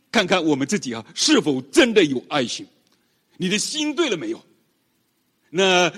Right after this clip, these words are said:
这个话是透过心出来的，我们用爱心来作为调和加上去。那当然，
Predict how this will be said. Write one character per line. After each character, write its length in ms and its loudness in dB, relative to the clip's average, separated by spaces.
这 80 0
个 160 2
话 220 0
是 120 -6
透 160 -4
过 160 4
心 360 -2
出 140 -10
来 140 -4
的， 140 -4
我 140 0
们 180 -2
用 260 0
爱 300 6
心 480 -2
来 320 0
作 160 4
为 100 6
调 200 -4
和 280 -6
加 140 -2
上 160 -6
去。 140 -14
那 240 4
当 160 2
然， 180 -2